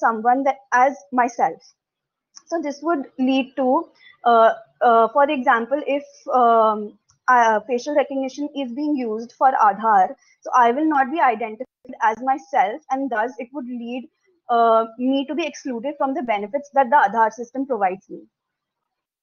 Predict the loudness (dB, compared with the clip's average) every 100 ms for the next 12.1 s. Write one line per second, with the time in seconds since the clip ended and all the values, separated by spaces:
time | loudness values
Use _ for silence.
0 | _ -10 -4 -2 -2 -6 -6 -10 -6 -4
1 | -2 -2 -6 _ -2 0 2 2 0 -4
2 | 0 0 0 -4 -4 -2 -4 -2 0 0
3 | 0 4 6 4 4 4 2 0 -18 _
4 | 0 2 2 0 0 2 2 2 2 4
5 | 2 0 -2 0 0 -4 _ _ -6 -2
6 | -2 -2 -2 -8 -6 -10 -10 -12 -12 -12
7 | -12 -6 -2 -2 -4 -2 0 2 0 0
8 | -2 -4 -4 -6 -12 -18 _ _ _ _
9 | -12 2 2 4 2 2 2 -2 0 0
10 | 0 -4 -4 -6 -10 -10 _ _ _ 0
11 | 0 0 -2 -2 -2 -2 -4 -4 -2 0
12 | -2